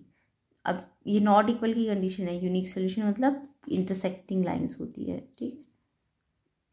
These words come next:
इंटरसेक्टिंग लाइन बोले या यूनिक सॉल्यूशन बोले, उसका मतलब ये कंडीशन लगानी है आपको। तो अब आप यहाँ से के की वैल्यू निकालेंगे तो सही क्रॉस मल्टीप्लाई करके, but वो इक्वल नहीं आएगी, वो not equal आएगी,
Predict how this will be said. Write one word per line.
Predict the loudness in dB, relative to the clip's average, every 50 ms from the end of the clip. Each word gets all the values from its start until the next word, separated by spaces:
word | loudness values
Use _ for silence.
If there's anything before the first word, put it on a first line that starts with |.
| _ _ -6
इंटरसेक्टिंग | -4 -4 -4 -4 -6 -8 -6 -8 -8 -8 -6 -4 -2 0
लाइन | 0 0 0 -2 0
बोले | 0 0 2 2 2 0
या | 0 0 0
यूनिक | 0 2 2 2 2 0 0
सॉल्यूशन | -2 -2 0 0 0 -2 -2 -4 -4
बोले, | -2 -2 -2 0 0
उसका | 0 0 -2 -8 -14 -16 -10 -6 -4
मतलब | -4 -2 -4 -4 -4 -4 -4 -6 -8 -12 -14 _ -2
ये | 0 0 0
कंडीशन | 0 -2 -6 -6 -6 -6 -6 -6 -6
लगानी | -6 -6 -6 -4 -4 -4 -2
है | -4
आपको। | -4 -6 -8 -6 -4 -4 -4 -6 -8 -18 -20 -20 -20 -20 -20 _ _ _ -2
तो | 0
अब | 0 2 2 2
आप | 0 0 0 -2 -4
यहाँ | -2 -2 0 -2 -2
से | -2 -4 -6
के | -4 -2 -2 0 0
की | 0 0
वैल्यू | 2 2 2 4 2
निकालेंगे | 2 2 4 2 2 2 2 2 0 0
तो | 0 -2
सही | -2 0 2 2 4 4 2 0 -4 -8 -4
क्रॉस | -2 0 0 0 -2 -4 -4
मल्टीप्लाई | -4 -4 -4 -4 -2 -2 -2 -2
करके, | -2 -2 -4 -6 -6 -6 -8 -8 -8 -12 -20 -20 -20 _ _ _ -8
but | -6 -4 -2
वो | 0 0 2 2 0
इक्वल | -2 -2 0 2 4 6 6
नहीं | 6 4
आएगी, | 2 2 0 0 0
वो | 2 4
not | 4 4 4 4 2 0 -2 -4 -6
equal | -8 -10 -10 -8 -8 -6 -6
आएगी, | -6 -6 -8 -8 -10